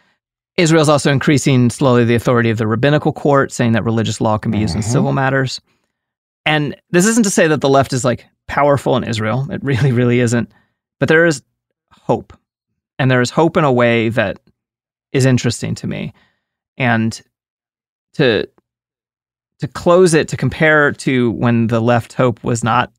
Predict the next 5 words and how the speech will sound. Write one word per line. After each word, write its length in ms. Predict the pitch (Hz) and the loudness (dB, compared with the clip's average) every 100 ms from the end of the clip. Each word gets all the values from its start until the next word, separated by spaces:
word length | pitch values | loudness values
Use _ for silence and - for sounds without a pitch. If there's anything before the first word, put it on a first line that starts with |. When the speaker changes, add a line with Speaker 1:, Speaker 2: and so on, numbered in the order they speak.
| _ _ - | _ _ -2
Speaker 1:
as 420 | 135 139 135 - | 0 0 -4 -4
hopeful, 1040 | 165 151 - _ - 170 165 165 170 175 - _ _ | -4 -4 -8 _ -4 0 0 2 0 -2 -6 _ _
twenty 260 | - 220 214 | 0 2 4
eleven, 440 | 151 127 135 151 | 4 4 2 2
Speaker 2:
Yeah. 220 | 127 95 | 2 0